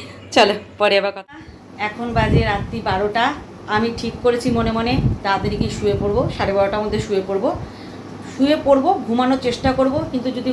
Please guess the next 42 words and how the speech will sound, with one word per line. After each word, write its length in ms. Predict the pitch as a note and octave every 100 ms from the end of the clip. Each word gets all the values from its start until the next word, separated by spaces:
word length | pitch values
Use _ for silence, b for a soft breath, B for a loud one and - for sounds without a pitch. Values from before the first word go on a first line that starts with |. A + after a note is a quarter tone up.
| F#3+
ঘুম 200 | A#3 B3+
না 100 | B3
আসে, 300 | A#3 A#3 C4
কিছু 220 | B3 B3+
করার 320 | A#3+ G3+ A3
নেই, 240 | A#3+ C#4 F4 B B B F#3
আমি 220 | A3 A#3+ B3 A#3+ A#3 A3+ G#3+ G3 F#3 E3 -
উঠবো। 420 | C#4 B3+ A#3 F3 -
সকালে 320 | B3 B3 B3+
আমি 180 | B3+ B3+
সাড়ে 240 | B3+ A3+ A3
ছটায় 480 | C4 - D4+ C#4 C4+ - -
বা 240 | G#3+ A3+
ছটায় 440 | A3+ G#3+ G#3 A#3
উঠবো 360 | A3+ G3+ A3 B3
বা 160 | A#3 A3
সাড়ে 200 | F#3+ G3+
পাঁচটায় 260 | A3 - A3+
উঠবো, 380 | G#3 A3+ C4 C4 B B -
উঠে 180 | B3+ C4+
মর্নিং 380 | B3 B3 B3
ওয়াক 240 | C4 C4 B3+
যাবো। 420 | C4+ C4+ G#3+ F#3+ B B B
আমি 240 | A3+ C4
দৃঢ় 240 | A3+ C4 C#4+
প্রতিজ্ঞাবদ্ধ 720 | C4+ C4+ A#3 C#4 G#4+ - D4
হচ্ছি, 360 | C#4 - C4 B3
কিন্তু 520 | C4+ C4+ C#4+ D4 D4 D4 -
আমি 160 | B3
জানি 260 | B3+ A#3 B3
না, 100 | A#3
আমি 220 | A3 A#3+
উঠতে 260 | A3+ - A3+
হয়তো 200 | G#3+ A3+
পারবো 340 | G3+ F#3 F#3 F#3
না। 140 | G#3+ B3+ - - - -
আমি 240 | - B3+ C#4
জানি 200 | C4+ D#4+
আমি 140 | D#4
উঠতে 240 | C4+ - G#3+
পারবো 240 | F#3 F#3
না, 160 | F3+